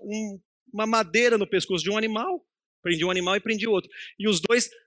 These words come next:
aravam a terra mais rápido, né? A gente tem que lembrar que Jesus vivia numa, numa cultura agrícola. Então ele sempre dava esse tipo de exemplo. Então, que que ele, qual que é a ideia de Jesus? Ele tá dizendo o seguinte, "Cara,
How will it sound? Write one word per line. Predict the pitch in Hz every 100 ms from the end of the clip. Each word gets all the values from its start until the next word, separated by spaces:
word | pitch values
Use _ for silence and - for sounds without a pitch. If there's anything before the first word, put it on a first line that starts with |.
| -
aravam | 196 202 185 220 240 214 190
a |
terra | - 196 196
mais | 196 214 165
rápido, | 170 180 165 127 113 _ -
né? | 156
A |
gente | 165 160
tem | 185
que | 190
lembrar | 190 170
que | 185
Jesus | 180 202 202
vivia | 190 151 214
numa, | 220 220 214 202 190
numa | 180 190 185 175
cultura | 214 190 214 226
agrícola. | 220 165 220 - 151 123 - _
Então | - 233
ele |
sempre | 185 - 294 285
dava | 208 220
esse | 233 -
tipo | 220
de | 208
exemplo. | 262 175 196 190 139 - _ _ _ - -
Então, | - 240 254 _ -
que | 277
que | 285
ele, | 262
qual | - 240
que | 247
é |
a |
ideia | 240 220 226
de | 196
Jesus? | 208 175
Ele | 170
tá | 185
dizendo | 196
o | 196
seguinte, | 185 -
"Cara, | 214 160